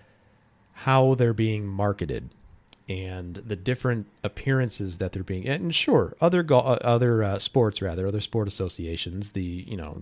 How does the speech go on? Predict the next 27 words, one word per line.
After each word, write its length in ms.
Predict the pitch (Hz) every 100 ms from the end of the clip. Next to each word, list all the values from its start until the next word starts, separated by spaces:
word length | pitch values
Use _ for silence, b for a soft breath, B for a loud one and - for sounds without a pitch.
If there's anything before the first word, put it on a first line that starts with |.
| -
National 400 | - 104 98 90
Basketball 420 | 123 139 - 135
Association, 680 | 123 - 127 123 120 117 113
the 80 | 101
N 80 | 101
F 160 | 101 131
L, 200 | 127 123
any, 160 | 131
any 180 | 135 131
one 140 | 95
of 100 | 80
them, 120 | - 92
Major 180 | 107
League 140 | 110 95
Baseball, 460 | 95 90 95 87 b b b b
you're 140 | 160
gonna 120 | 165
see 280 | 135 - 135
those 240 | 120 113 -
players 480 | - 113 107 98
appear 520 | 95 - 127 104 90 - b -
and 140 | 101
pop 240 | 127 113 117
up 180 | 110
in 100 | 95
different 280 | 95 92 95
places. 540 | - 131 123 - -